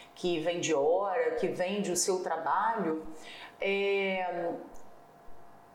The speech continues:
como que ele, ele, às vezes ele não entende ainda a importância dele começar a pensar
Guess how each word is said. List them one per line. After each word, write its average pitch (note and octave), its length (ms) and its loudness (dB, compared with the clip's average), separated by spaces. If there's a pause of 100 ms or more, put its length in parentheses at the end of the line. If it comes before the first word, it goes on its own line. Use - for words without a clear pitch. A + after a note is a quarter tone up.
como E4+ 360 2
que - 140 0
ele, D4+ 540 0 (140)
ele, - 400 -2 (380)
às - 160 0
vezes C#4 200 2
ele C#4+ 100 4
não D#4 120 4 (200)
entende D#4 400 4
ainda C4 520 2
a C4+ 100 2
importância F4 840 2
dele G4+ 160 6
começar G#4 320 2
a G4 40 0
pensar G4+ 280 0